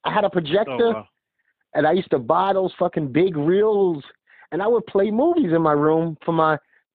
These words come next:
Speaker 1: I had a, I had enough cousins, you know?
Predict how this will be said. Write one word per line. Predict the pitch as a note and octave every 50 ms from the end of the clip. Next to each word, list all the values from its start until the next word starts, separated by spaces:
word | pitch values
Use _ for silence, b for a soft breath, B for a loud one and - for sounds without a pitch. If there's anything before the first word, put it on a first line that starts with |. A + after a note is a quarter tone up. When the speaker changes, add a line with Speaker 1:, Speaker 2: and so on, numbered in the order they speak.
| _ _ _
Speaker 1:
I | - G3 G3+
had | A3+ D4+ D4+ C4
a, | G#3 A3 -
I | A3 C#4
had | E4 E4+
enough | D4+ F#3 E3+ D#3+ - - -
cousins, | - E3+ D3 A#2+ A2+ G#2+ F#2 E2 - _ - _ _ _ _ _ _ _ _ _ _ _ _ _ _ _ _ _ _ _ _ _ _ _ _ _ _ _ _ _ _ _ _ _ _ _ _ _ _ _ _
you | B2+ B2+ B2+
know? | C3 B2 B2 B2+ C3 B2+